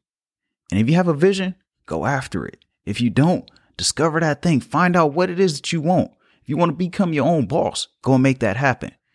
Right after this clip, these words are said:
It's gonna be a tough road. I'm not gonna s-, I'm not saying it will be easy. No, it's not gonna be easy, but what's the easy road?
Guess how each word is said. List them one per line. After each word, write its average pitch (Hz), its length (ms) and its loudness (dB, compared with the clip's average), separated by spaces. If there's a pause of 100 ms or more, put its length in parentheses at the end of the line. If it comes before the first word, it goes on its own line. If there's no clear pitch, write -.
(120)
It's - 100 -10
gonna 147 160 2
be 165 140 2
a 165 40 0
tough 185 300 0
road. 202 240 4
I'm 135 80 -4
not 151 140 2
gonna 165 160 -2
s-, - 80 -2
I'm 147 120 0
not 196 160 2
saying 202 260 2
it 185 100 0
will 165 100 2
be 127 260 -4
easy. 147 400 -2 (540)
No, 160 220 2
it's 135 100 0
not 165 160 0
gonna 151 160 0
be 117 280 -4
easy, 107 180 0
but 98 360 -2 (800)
what's - 220 -2
the - 120 -4
easy 175 240 0
road? 147 380 0